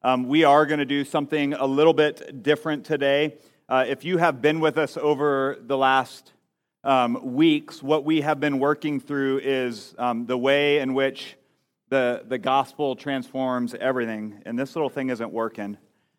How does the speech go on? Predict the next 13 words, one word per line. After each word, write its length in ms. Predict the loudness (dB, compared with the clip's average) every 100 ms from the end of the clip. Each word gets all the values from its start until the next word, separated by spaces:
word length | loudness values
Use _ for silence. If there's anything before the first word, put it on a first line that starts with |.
| _ -6
Can 80 |
you 60 | -4
just 180 | -6 -2
go 180 | 0 0
a-, 100 | 0
ahead 400 | -6 -2 -2 -2
a 140 | -6 -10
slide 540 | -8 -6 -6 -6 -10 _ _ _
or 100 | -16
two? 320 | -12 -8 -8 -8
Does 160 | -12 -10
it, 60 |
do 80 | -10